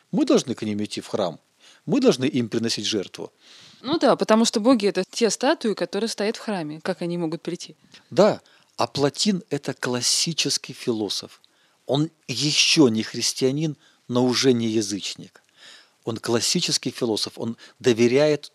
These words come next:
Speaker 1: только философии. Как бы мы сейчас сказали, доверяет только науке, только разуму. И для него это единственная почва, единственный способ обрести истину.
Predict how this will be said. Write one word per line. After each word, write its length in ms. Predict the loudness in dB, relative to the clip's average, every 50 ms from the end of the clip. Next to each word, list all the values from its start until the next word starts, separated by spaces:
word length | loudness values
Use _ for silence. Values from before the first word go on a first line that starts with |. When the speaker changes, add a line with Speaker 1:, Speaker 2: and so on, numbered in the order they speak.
| _ -4
Speaker 1:
только 400 | 2 4 6 6 4 2 -2 -8
философии. 760 | -4 -2 -2 -2 -2 -2 -4 -6 -6 -8 -10 -14 -18 -18 -18 _ _ -20 _ _ _ _
Как 140 | -4 -2 0
бы 100 | 0 0
мы 80 | 0
сейчас 200 | 0 -2 -2 -2
сказали, 440 | -2 -2 -2 0 0 0 0 -2 -2 _ _ -2
доверяет 600 | 0 0 2 2 2 2 2 0 -2 -6 -12 -12 _
только 440 | 2 6 6 6 6 6 2 0 0
науке, 580 | 2 2 2 0 0 -2 -6 -8 -10 -10 -10 -12 -14 -20 -20 _ _ 2
только 500 | 4 6 6 6 4 2 0 0 0 0
разуму. 600 | 0 0 2 2 0 0 -4 -8 -12 -12 -14 -16 -16 -20 -20 -20 _ -6
И 100 | -6 -4
для 160 | -2 -2 -2
него 320 | 0 0 2 4 2 4 2
это 220 | 0 -2 -2 -2
единственная 1080 | -2 -2 -2 -2 -2 -2 0 2 2 4 4 2 -2 -2 -2 -2 -2 -2 -2 -2 -2 -2
почва, 580 | -4 -4 -2 -2 0 0 -2 -4 -4 -4 -4 -4 -8 -16 -20 -16 _
единственный 720 | -4 -4 -2 0 0 0 0 0 -2 -2 -4 -4 -2 -2
способ 560 | -2 -4 -4 -2 -2 0 0 0 0 -2 -2 -2 -4
обрести 500 | -6 -4 -4 -4 -4 -4 -4 -4 -6 -6
истину. 760 | -6 -4 -4 -2 -2 -2 -4 -4 -8 -8 -8 -8 -10 -12 -14